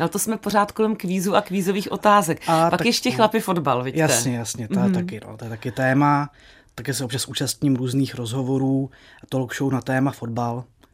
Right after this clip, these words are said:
Speaker 2: a
Speaker 1: No
Speaker 2: na Českou
Speaker 1: právě.
Speaker 2: ligu a podobně.
Speaker 1: Takže fotbal a kvízy. Tak já jsem moc zvědavá, jestli s Václavem Slabihoutkem na Dvojce dnes objevíme ještě nějaké další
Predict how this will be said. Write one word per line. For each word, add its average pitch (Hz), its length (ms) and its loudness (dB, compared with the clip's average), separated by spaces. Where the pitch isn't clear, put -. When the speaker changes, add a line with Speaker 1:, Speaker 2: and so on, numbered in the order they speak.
Speaker 2:
a - 80 -12
Speaker 1:
No 226 180 0
Speaker 2:
na 185 120 4
Českou 170 200 4
Speaker 1:
právě. 135 120 2
Speaker 2:
ligu 127 240 0
a 131 60 0
podobně. 131 500 0
Speaker 1:
Takže 185 280 0
fotbal 185 520 4
a - 80 2
kvízy. 170 460 -2
Tak - 180 -6
já 135 100 -4
jsem 220 240 0
moc 240 200 2
zvědavá, 160 640 -2
jestli 139 340 -6
s 165 60 -4
Václavem 185 420 0
Slabihoutkem 180 680 -2
na 185 80 0
Dvojce 160 320 -4
dnes 180 220 -4
objevíme 160 640 -2
ještě 139 280 -6
nějaké 165 380 -2
další 151 640 -4